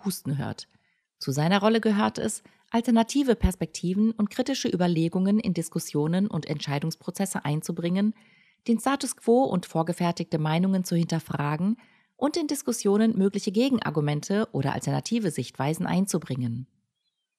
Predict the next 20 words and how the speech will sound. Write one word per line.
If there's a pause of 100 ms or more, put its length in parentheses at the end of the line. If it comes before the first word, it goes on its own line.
(440)
Auf
diese
Weise
wirkt
er
einem
Phänomen
entgegen, (460)
das
wie
ein
Damoklesschwert
gerade
über
per
se
sehr
potenten
Teams
hängt